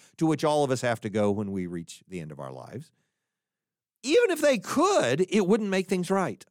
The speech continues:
Even if I could get my thirty pieces of silver back, it wouldn't make things right." So wh-, what needs to happen? Well, God, I know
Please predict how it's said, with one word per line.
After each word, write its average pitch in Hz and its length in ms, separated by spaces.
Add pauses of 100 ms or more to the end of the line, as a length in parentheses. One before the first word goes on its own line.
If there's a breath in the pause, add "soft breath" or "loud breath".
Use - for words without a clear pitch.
(760)
Even 330 300
if 208 140
I 226 160
could 170 240
get 214 180
my 185 140
thirty 175 240
pieces 160 260
of 147 100
silver 127 360
back, 101 320
it 156 160
wouldn't 175 280
make 147 220
things 123 340
right." 90 400 (800)
So 170 320 (260)
wh-, 202 220 (180)
what 240 220
needs 214 320
to 170 140
happen? 151 500
Well, 139 320 (100)
God, 143 360 (100)
I 131 180
know 107 380